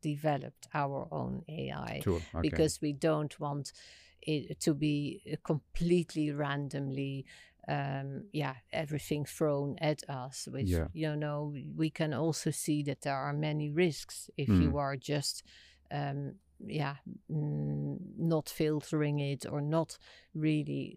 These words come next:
Speaker 1: steering it in your direction. So I think it is a, it's a wonderful challenge to
Speaker 2: Mm.
Speaker 1: make it your own tool.
Speaker 2: Yeah, yeah.
Speaker 1: Yeah.
Speaker 2: What, how do you see the role of ar-, an architect, like, let's say now or, or in the nearest future?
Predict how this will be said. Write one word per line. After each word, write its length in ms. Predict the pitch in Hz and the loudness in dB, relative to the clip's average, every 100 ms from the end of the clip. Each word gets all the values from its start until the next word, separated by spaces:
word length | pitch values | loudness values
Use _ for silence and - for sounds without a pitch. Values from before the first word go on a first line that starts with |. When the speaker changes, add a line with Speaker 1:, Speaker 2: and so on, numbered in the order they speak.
| - | -6
Speaker 1:
steering 600 | - - 170 143 135 135 | -2 2 4 2 -2 -6
it 200 | 131 139 | -8 -6
in 120 | 143 | -6
your 180 | 139 143 | -6 -6
direction. 640 | 147 151 156 - 165 - | -4 -2 -4 -4 -4 -4
So 320 | 180 175 170 - | 0 2 2 0
I 140 | 196 | 0
think 300 | 214 226 214 | 2 4 4
it 140 | 170 147 | 2 0
is 240 | 131 - | -4 -4
a, 60 | 180 - | -8 -4
it's 260 | 147 - | -4 -2
a 80 | 143 | -4
wonderful 540 | 135 135 139 139 131 131 | -4 -6 -6 -8 -8 -8
challenge 560 | - 135 143 151 - | -6 -6 -4 -8 -8
to 100 | - | -4
Speaker 2:
Mm. 60 | 139 | -2
Speaker 1:
make 260 | 135 127 | -2 -4
it 280 | 131 - - _ _ _ - | -8 -10 -18 _ _ _ -4
your 220 | 143 139 | -2 -2
own 320 | 135 131 139 - _ - | -2 -4 -8 -12 _ 2
tool. 360 | 185 147 127 98 | 6 6 4 6
Speaker 2:
Yeah, 240 | 92 78 - - | 6 6 2 2
yeah. 80 | |
Speaker 1:
Yeah. 240 | 92 71 67 - - - - - | 4 4 0 -6 -18 -18 0 6
Speaker 2:
What, 260 | 139 - - | 6 6 0
how 180 | 110 139 | 6 6
do 120 | 131 | 10
you 100 | 131 | 10
see 240 | 104 - 95 | 10 8 6
the 160 | 90 | 8
role 260 | 90 92 80 | 8 6 4
of 80 | - - | 0 -4
ar-, 220 | 95 90 - _ - | -4 -2 -4 _ 2
an 120 | 92 | 6
architect, 720 | 98 95 - - 73 - - | 6 4 -2 -4 -4 -6 -10
like, 340 | 82 80 78 - | -2 -2 -2 -4
let's 140 | 85 - | -6 0
say 160 | 85 | 2
now 200 | 85 101 101 | 4 4 4
or, 180 | 90 | 2
or 180 | 90 92 | 2 2
in 140 | 92 92 | 4 6
the 80 | |
nearest 420 | 98 98 85 - - | 8 8 6 2 2
future? 460 | 90 80 - - | 6 6 4 -8